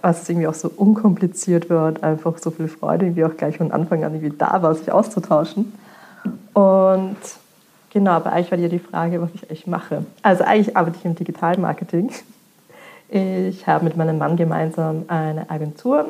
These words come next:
Hungry Fox, und da machen wir alles rund ums Digitalmarketing. Und dann habe ich auch noch so mein Herzensprojekt, ähm, dass ich Frauen helfe, in die Sichtbarkeit zu kommen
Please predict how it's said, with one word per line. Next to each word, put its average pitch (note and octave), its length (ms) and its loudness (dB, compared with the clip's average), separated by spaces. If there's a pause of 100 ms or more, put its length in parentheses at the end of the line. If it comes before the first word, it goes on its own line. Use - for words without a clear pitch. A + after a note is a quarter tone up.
(180)
Hungry D#3 200 -2
Fox, - 460 -6 (380)
und F3 100 -2
da E3 60 2
machen D#3 300 -4
wir D#3 120 -6 (180)
alles D3+ 520 0
rund D#3+ 160 0
ums D#3 160 -6
Digitalmarketing. - 1000 -10 (420)
Und E3+ 80 0
dann E3+ 140 4
habe E3 140 6
ich D#3 140 2
auch D#3 140 4
noch D#3+ 200 6
so E3+ 180 4
mein D#3 320 0 (140)
Herzensprojekt, G3 1120 -2
ähm, F3 540 2 (160)
dass E3 140 2
ich D#3+ 200 -2 (880)
Frauen E3+ 340 2
helfe, G#3+ 800 -2
in F#3 140 0
die E3+ 80 2
Sichtbarkeit F3+ 560 -2
zu - 80 -16
kommen G3 540 2